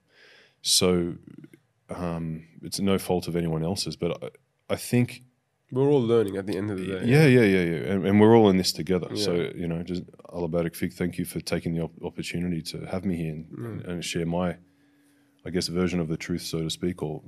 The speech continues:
Speaker 1: you know, based on what I experienced. But I think in terms of what, what went really well after accepting Islam, um, I was really fortunate. Like, when I hear stories of a lot of other, you know, my revert friends um, that, that I'm in touch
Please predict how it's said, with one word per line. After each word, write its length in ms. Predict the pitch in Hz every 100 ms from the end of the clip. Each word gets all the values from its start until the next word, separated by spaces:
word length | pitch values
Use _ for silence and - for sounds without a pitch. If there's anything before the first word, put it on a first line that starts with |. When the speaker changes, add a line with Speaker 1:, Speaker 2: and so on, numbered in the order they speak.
| -
Speaker 1:
you 60 |
know, 140 | 87 85
based 260 | 87 90
on 60 | 87
what 100 | 85
I 120 | 85
experienced. 480 | 90 - 85 80 -
But 160 | - 82 - - - - - _
I 80 | -
think 280 | 110 139 139
in 60 | 107
terms 280 | - 110 95
of 100 | 87
what, 200 | 98 - _ _ _ _ _
what 240 | 92 107 104
went 240 | 98 98
really 260 | 92 95 85
well 580 | 80 85 92 85 104 - _ _ _
after 300 | 90 95 -
accepting 420 | 85 - 92 - -
Islam, 580 | 95 - 85 82 78 - _ _ _ _ _
um, 120 | 95 - - _ - - -
I 100 | 113
was 240 | 123 95
really 220 | 107 110
fortunate. 520 | 95 87 95 - 80 - -
Like, 180 | 90
when 100 | 104
I 120 | 113 110
hear 180 | 113
stories 540 | 104 - 101 101 98 90
of 260 | 85 82 - _ _ _
a 40 | 95
lot 140 | 98
of 120 | 95
other, 440 | 92 90 87 85 69 _ _
you 80 | 92
know, 140 | 85
my 180 | 85 85
revert 420 | 82 92 82 80
friends 600 | - 90 87 82 - - _ _ _ -
um, 180 | 82 80 82 71
that, 100 | - -
that 80 | -
I'm 100 | 82
in 60 | 82 -
touch 120 | 87